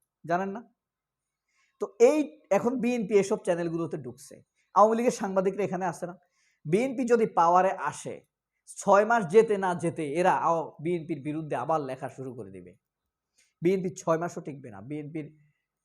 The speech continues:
হানিমুন কেটে যাবে ছয় মাসের মাথায়, ছয় মাসও টিকবে না বিএনপি। সেই অ্যাবিলিটি বিএনপির নেই, আমি দায়িত্ব নিয়ে বলছি।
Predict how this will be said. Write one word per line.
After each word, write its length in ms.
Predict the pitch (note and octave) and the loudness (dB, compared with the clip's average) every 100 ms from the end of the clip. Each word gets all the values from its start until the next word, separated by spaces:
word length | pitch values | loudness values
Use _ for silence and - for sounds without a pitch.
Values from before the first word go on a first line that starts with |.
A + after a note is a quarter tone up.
| _ _ _ _ | _ _ _ _
হানিমুন 480 | _ E3 F3 F3+ F#3 | _ -10 -6 -4 -6
কেটে 220 | E3+ E3 | -6 -8
যাবে 220 | C#3+ B2+ A#2+ | -6 -8 -10
ছয় 240 | - D3+ D3 | -12 -8 -8
মাসের 300 | C#3+ - A#2+ | -8 -14 -16
মাথায়, 280 | A2 - - - | -16 -20 -20 -6
ছয় 360 | - G3+ G#3+ G3 | 6 8 8 4
মাসও 340 | D3+ F3 F#3 | -4 -6 -6
টিকবে 320 | D#3 A#2+ A2+ | -12 -14 -16
না 100 | G2+ | -18
বিএনপি। 420 | A2+ A2+ G#2 - _ _ _ | -16 -18 -18 -20 _ _ _
সেই 500 | - - F3+ G#3 G#3+ - | -18 -2 4 4 4 -2
অ্যাবিলিটি 440 | F3 F3 F3 G3 | 0 0 -2 -4
বিএনপির 600 | D#3 C#3 E3 D3 B2 C#3 | -6 -2 -2 -4 -8 -10
নেই, 400 | A#2+ D3 F3+ F#3+ | -8 -4 -4 -4
আমি 260 | C#3+ D3+ E3 | -10 -10 -8
দায়িত্ব 460 | C#3 F3 F3+ E3+ | 0 0 0 -6
নিয়ে 180 | C3 A#2+ | -14 -16
বলছি। 400 | A2+ A#2 - - | -16 -18 -20 -20